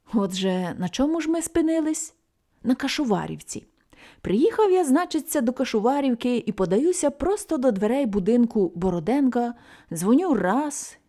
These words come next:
і вдруге, і втретє. Раптом вискакує якийсь один мордатий з поголеною пикою,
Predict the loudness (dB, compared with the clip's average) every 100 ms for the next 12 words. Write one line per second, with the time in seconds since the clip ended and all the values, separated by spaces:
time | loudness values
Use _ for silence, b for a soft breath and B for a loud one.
0 | -4 -2 -2 0 2 2 2 0 -2 -4
1 | B B -4 -2 -2 0 2 2 0 -2
2 | -4 -4 -8 _ _ _ _ _ _ -6
3 | -2 -2 -4 0 2 4 2 0 0 -2
4 | -6 -4 -2 -2 0 2 0 0 -2 2
5 | 2 2 0 0 0 0 0 -2 -2 -4
6 | -4 -4 B B -6 -2 0 2 4 4
7 | 2 -2 -2 -2 -2 -4 -2 -4